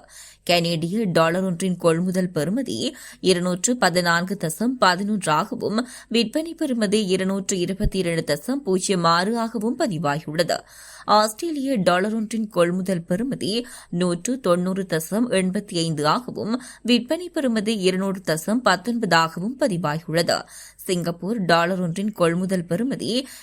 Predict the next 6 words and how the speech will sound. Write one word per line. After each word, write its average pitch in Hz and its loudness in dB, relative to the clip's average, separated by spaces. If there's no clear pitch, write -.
இருநூற்று 175 2
இருபத்தி 190 -2
ஒன்பது 165 2
தசம் 180 -2
தொன்னூற்று 185 0
மூன்றாகவும், 165 0